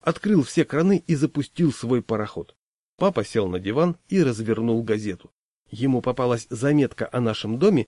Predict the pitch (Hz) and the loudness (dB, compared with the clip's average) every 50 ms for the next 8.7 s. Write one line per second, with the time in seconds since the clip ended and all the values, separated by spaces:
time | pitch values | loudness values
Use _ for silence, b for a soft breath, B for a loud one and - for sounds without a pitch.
0 | _ _ 160 135 - - 156 170 156 135 - - 113 117 - 120 107 - 131 123 | _ _ -6 -6 -2 -2 -2 -2 -2 -4 -6 -6 -8 -6 -6 -8 -4 -2 -2 -2
1 | 120 107 110 113 110 113 104 - - 113 104 90 - - - - _ _ _ _ | -2 -2 -4 0 0 0 0 -2 -6 -6 -6 -6 -6 -10 -14 -20 _ _ _ _
2 | _ _ _ _ _ - - 107 110 143 160 165 185 202 214 208 185 156 107 - | _ _ _ _ _ -18 -12 -4 -2 -2 0 0 2 2 4 4 4 4 2 0
3 | _ - 117 113 104 - 113 90 92 90 - - _ _ _ _ _ - 92 90 | _ -4 -4 -4 -4 -4 -4 -4 -4 -4 -6 -8 _ _ _ _ _ -18 -6 -2
4 | 135 175 196 185 160 170 175 165 156 147 196 208 196 196 185 185 202 190 175 - | 0 2 2 2 2 2 2 2 6 8 8 8 8 8 4 4 2 2 0 0
5 | - - 180 208 214 185 131 - - - _ _ _ - 147 202 185 185 208 202 | -4 -2 2 4 4 4 4 2 -2 -10 _ _ _ -4 -4 -2 -2 0 -2 -2
6 | 180 165 190 170 190 196 196 190 190 190 180 160 - - _ _ _ _ _ _ | 2 2 2 2 2 0 0 0 0 0 0 0 -2 -4 _ _ _ _ _ _
7 | _ _ _ _ _ _ _ _ _ _ _ _ _ - 135 147 156 - - 190 | _ _ _ _ _ _ _ _ _ _ _ _ _ 0 0 0 0 0 0 0
8 | 185 170 123 110 101 95 98 110 110 92 76 - - | 2 2 2 2 0 0 0 0 0 -2 -4 -8 -14